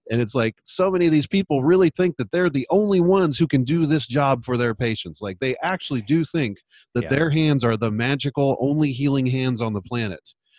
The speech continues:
Speaker 1: And they really do get a kick out of the fact that their patients love 'em. That's great. It's great that your patients love you, but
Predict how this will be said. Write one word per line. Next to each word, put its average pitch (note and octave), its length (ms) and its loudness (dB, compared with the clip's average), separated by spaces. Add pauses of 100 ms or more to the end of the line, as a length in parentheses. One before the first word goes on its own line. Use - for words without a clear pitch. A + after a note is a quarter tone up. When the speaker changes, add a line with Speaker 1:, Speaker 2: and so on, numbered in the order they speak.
(160)
Speaker 1:
And A2 120 -2
they B2 80 2
really E3 280 2
do D#3 180 2
get D3 180 -2
a D3+ 60 -4
kick - 280 -6
out A#2 160 0
of G#2+ 80 -2
the G#2 80 -6
fact G#2+ 320 -4
that G2+ 140 -8
their G#2 120 -4
patients A#2+ 440 -8
love D3+ 180 -2
'em. F2+ 120 -6
That's A#2+ 200 -6
great. F#3 380 0 (560)
It's C3+ 140 -4
great G3 280 0
that E3 60 -2
your D3+ 120 -2
patients D3 400 -2
love E3 220 -2
you, G2+ 240 -2 (460)
but G#2 340 0